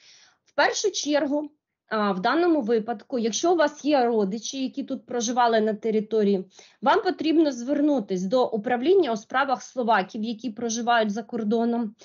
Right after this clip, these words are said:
і отримати посвідчення словака, який проживає за кордоном. А, з таким посвідченням ви маєте право подати, е,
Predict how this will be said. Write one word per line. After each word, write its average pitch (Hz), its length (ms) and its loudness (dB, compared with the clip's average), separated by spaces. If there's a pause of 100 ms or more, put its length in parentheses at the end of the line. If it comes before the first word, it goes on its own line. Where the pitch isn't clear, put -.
(220)
і 262 140 2
отримати 349 580 2
посвідчення 254 1040 0
словака, 262 640 0 (380)
який 240 400 0
проживає 226 580 -2
за 214 140 -6
кордоном. 175 720 -2 (1300)
А, 190 440 2
з 202 220 -8
таким 320 400 2
посвідченням 277 1080 -2
ви 254 220 2
маєте 320 400 2
право 220 420 0
подати, 277 500 -2
е, 226 160 -4